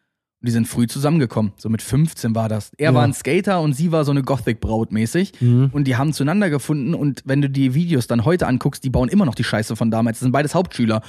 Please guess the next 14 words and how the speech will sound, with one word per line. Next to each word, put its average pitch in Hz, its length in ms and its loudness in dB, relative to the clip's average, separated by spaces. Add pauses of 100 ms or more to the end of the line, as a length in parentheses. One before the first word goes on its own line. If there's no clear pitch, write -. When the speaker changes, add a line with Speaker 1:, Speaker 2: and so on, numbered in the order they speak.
(140)
Speaker 1:
Und 135 120 0
du 127 60 0
willst 147 200 -2
mir 156 80 2
da, 131 180 2
du 123 140 -6
kannst 190 180 -2
mir 202 60 2
doch 165 80 2
nicht 160 100 2
erzählen, 220 300 0
dass - 160 -2
dieser 196 260 2
Mann 120 300 2